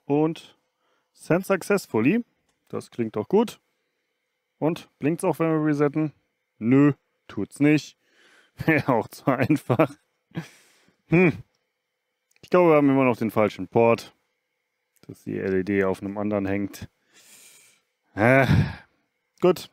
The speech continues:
Ich guck mal weiter, ob ich das irgendwie rauskriege, was wir denn hier falsch machen. Aber irgendwas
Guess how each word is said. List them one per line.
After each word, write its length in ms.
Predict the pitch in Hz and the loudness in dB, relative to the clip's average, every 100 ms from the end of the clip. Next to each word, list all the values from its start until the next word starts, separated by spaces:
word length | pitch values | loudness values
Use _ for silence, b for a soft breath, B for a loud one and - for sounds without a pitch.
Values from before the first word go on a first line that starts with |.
| _ _ _ _ _ _ 151 | _ _ _ _ _ _ 0
Ich 280 | 143 139 | 2 2
guck 200 | - 139 | -2 -2
mal 180 | 131 117 | 2 4
weiter, 440 | 127 127 127 127 123 | 4 4 4 2 0
ob 140 | 113 | -4
ich 140 | 107 | -4
das 180 | - 104 | -4 -6
irgendwie 360 | 113 95 - 92 | -6 -8 -8 -10
rauskriege, 1120 | 85 92 104 123 - - 143 143 151 151 135 | -10 -4 -2 -2 -4 -6 -4 0 2 2 0
was 460 | - 101 98 110 - | -10 -10 -6 -6 -6
wir 80 | 117 | -10
denn 160 | 107 | -8
hier 160 | 95 95 | -6 -6
falsch 360 | - 135 135 139 | -2 -2 -2 -4
machen. 340 | 131 - 123 _ b b b b b - | -4 -4 -10 _ b b b b b -16
Aber 300 | 139 - - | -14 -12 -12
irgendwas 640 | 101 92 87 92 - - | -14 -12 -8 -8 -10 -20